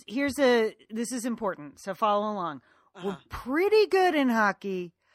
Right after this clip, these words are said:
Speaker 1: but not as good as the Canadians.
Speaker 2: Oh.
Speaker 1: <laughs> Just across the board.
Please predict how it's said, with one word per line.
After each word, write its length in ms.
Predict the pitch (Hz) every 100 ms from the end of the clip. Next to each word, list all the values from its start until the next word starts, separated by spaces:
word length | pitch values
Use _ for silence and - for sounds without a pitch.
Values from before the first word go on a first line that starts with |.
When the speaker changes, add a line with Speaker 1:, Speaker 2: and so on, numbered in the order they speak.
| _ _
Speaker 1:
but 160 | 220 214
not 300 | 220 240 254
as 160 | 262
good 160 | - 262
as 120 | 240
the 100 | 226
Canadians. 840 | - 247 214 175 160 113 110 - _ _ _ -
Speaker 2:
Oh. 260 | 151 147 139
Speaker 1:
<laughs> 560 | 302 320 190 - - 269
Just 240 | 339 -
across 480 | 370 - 269 320 -
the 140 | 349
board. 320 | 277 311 233